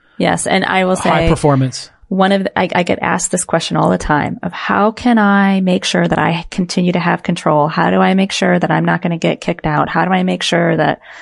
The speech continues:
Speaker 1: all of these rights that I'm giving to investors that aren't, they're not gonna be abused? And I think there's actually just one really simple a-, answer,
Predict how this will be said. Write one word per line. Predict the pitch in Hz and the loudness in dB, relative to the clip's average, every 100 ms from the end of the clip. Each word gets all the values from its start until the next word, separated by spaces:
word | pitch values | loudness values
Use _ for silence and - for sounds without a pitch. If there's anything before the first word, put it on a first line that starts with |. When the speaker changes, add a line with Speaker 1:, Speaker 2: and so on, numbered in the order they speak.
| - - | -20 -4
Speaker 1:
all | 180 170 185 | 0 2 2
of | 185 | 2
these | 175 175 | 0 0
rights | 165 170 - | 0 0 -2
that | 170 | -2
I'm | 165 | 0
giving | 165 165 | 0 0
to | - | 0
investors | 165 160 156 - 160 165 | 0 0 -2 -2 -2 0
that | 151 | 0
aren't, | 151 - - | -2 -4 -4
they're | 156 | -2
not | 156 | 0
gonna | 160 156 | -2 -2
be | 156 | -2
abused? | - 147 - - - _ _ _ | -2 -2 -2 -4 -8 _ _ _
And | - | -2
I | 180 165 | -2 -2
think | 196 214 | -2 0
there's | 202 160 | 0 0
actually | 151 - - | -2 -2 -4
just | 151 | -2
one | 156 156 151 | 0 0 0
really | 165 156 | 0 0
simple | 156 - 156 151 | 0 -2 0 0
a-, | 147 - - - | 0 -2 -6 -4
answer, | 175 170 - 220 233 | -2 -2 0 0 -2